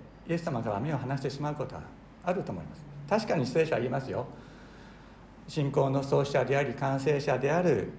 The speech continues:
イエスから目を離すな」と言っていますけれども、だけど目が、それで、な-、なぜ離すなっていうかって言ったら、目がそれることがあるからなんですよ。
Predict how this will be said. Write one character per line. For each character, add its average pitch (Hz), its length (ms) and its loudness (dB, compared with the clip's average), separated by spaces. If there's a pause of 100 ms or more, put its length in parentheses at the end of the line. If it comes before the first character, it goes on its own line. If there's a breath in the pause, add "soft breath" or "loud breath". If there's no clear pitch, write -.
(120)
イ 127 100 2
エ 127 60 6
ス 123 100 -4
か 127 100 0
ら 117 100 4
目 127 140 0
を 123 40 -2
離 131 280 -2
す 220 140 -6
な」 113 200 0 (720)
と - 340 0 (520)
言 143 100 0
っ - 20 -2
て 117 120 -2
い - 20 2
ま 113 140 2
す - 60 -6
け 117 100 -2
れ 104 60 -2
ど 107 80 -6
も、 120 260 -6 (800 loud breath)
だ 175 80 2
け 170 80 2
ど 147 100 2
目 185 160 0
が、 160 400 4
そ - 160 -6
れ 262 120 4
で、 - 200 -4
な-、 185 140 -4 (180)
な 254 60 8
ぜ 208 60 4
離 175 260 4
す - 160 0
な 185 160 4
っ - 200 -4
て 180 100 0
い 160 120 4
う 175 80 6
か 160 140 4
っ 131 40 0
て - 100 -6
言 139 100 2
っ - 20 0
た 151 140 4
ら、 127 80 4
目 175 140 2
が 170 120 8
そ 160 120 4
れ 185 120 4
る 180 100 4
こ 151 120 2
と 127 80 2
が 120 120 4
あ 170 60 6
る 156 80 6
か 147 100 2
ら 98 120 2
な 87 80 -2
ん - 100 -8
で - 60 -12
す - 100 -14
よ。 - 60 -16